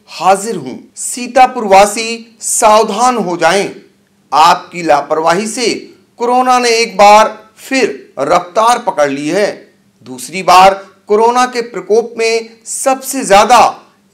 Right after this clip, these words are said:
इक्कीस कोरोना के नए मरीज पाए गए हैं, जो चिंता का विषय है। धीरे धीरे हालात पहले जैसे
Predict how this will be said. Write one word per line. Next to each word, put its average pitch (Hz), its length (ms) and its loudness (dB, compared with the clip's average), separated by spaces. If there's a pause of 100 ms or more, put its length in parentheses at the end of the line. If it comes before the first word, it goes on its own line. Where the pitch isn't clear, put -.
इक्कीस 240 640 -10 (240)
कोरोना 240 440 2
के 247 200 -4
नए 214 320 -2
मरीज 220 400 -6
पाए 190 260 2
गए 202 220 0
हैं, 214 420 -2 (120)
जो 190 120 -4
चिंता 254 560 -2
का 208 160 -2
विषय 151 420 -6
है। 190 140 -2 (640)
धीरे 226 320 -8
धीरे 220 280 -2
हालात 202 600 4 (240)
पहले 240 340 0
जैसे 208 360 0